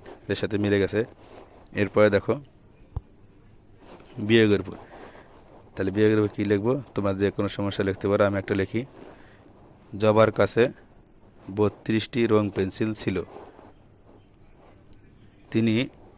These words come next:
মিতুকে আটটি রং পেন্সিল দিলেন। এখন জবার কাছে কতটি রং পেন্সিল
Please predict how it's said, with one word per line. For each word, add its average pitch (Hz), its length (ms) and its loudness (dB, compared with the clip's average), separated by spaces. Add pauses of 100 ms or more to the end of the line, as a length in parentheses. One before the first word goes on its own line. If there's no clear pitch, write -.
(480)
মিতুকে 113 580 0
আটটি 110 340 -2
রং 110 200 2
পেন্সিল 110 500 -2 (540)
দিলেন। 95 360 -2 (1700)
এখন 110 340 -2
জবার 107 320 4
কাছে 110 360 -2 (140)
কতটি 104 380 -2
রং 104 260 0
পেন্সিল 110 380 -2